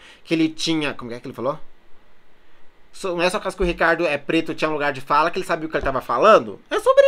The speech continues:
isso, gente. Nem todo mundo tem, tem lugar de fala, sabe o que tá falando. Então nós, que não temos lugar de fala em muitas das situações, a gente não consegue ler, é, abertamente. A gente consegue ler o que é nítido, o que é entre linhas fica escondido, até que alguém fala, "Porra,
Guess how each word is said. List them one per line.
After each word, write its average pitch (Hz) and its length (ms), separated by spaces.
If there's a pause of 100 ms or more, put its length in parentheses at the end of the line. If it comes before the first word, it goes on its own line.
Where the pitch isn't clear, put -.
(120)
isso, 427 120
gente. 202 300
Nem 220 100
todo 240 240
mundo 226 220
tem, 214 320
tem 196 180
lugar 180 220
de 180 80
fala, 185 160
sabe 226 180
o - 40
que - 40
tá 233 120
falando. 233 440 (380)
Então 185 320
nós, 196 560 (320)
que 170 80
não 185 140
temos 175 260
lugar 147 240
de 135 60
fala 143 220
em 143 40
muitas 180 280
das 143 200
situações, 160 840
a 127 120
gente 185 520 (380)
não 196 160
consegue 226 500
ler, 160 420 (300)
é, 135 440
abertamente. 135 680
A 110 60
gente 123 340
consegue 143 480
ler 139 120
o 147 100
que - 140
é 233 60
nítido, 160 500
o 113 40
que - 140
é 135 60
entre 135 240
linhas 139 340
fica 170 220
escondido, 233 460
até 214 360
que 214 100
alguém 220 280
fala, 196 260
"Porra, 127 400